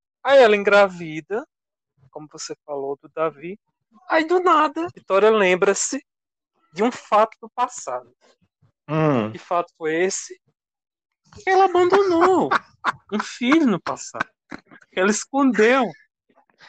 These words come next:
Speaker 2: Não,
Speaker 1: Sabe?
Speaker 2: mas calma. Pra gente chegar nisso aí, a gente tem que contar do início. Vamos contar agora o rolo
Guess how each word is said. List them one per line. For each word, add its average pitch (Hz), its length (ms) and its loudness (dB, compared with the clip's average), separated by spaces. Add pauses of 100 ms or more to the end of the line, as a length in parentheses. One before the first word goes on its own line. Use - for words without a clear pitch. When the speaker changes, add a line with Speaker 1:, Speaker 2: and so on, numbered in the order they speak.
(1040)
Speaker 2:
Não, 180 180 0
Speaker 1:
Sabe? 262 100 2
Speaker 2:
mas 226 280 0
calma. 151 360 0 (240)
Pra 151 120 -12
gente 185 200 -4
chegar 160 340 0
nisso 160 240 -6
aí, 147 200 0
a 165 60 2
gente 175 240 -6
tem 170 120 -20
que 170 60 -20
contar 160 300 -2
do 170 180 2
início. 135 720 -2 (240)
Vamos 156 320 -4
contar 156 380 2
agora 156 240 4
o 165 60 4
rolo 208 1040 2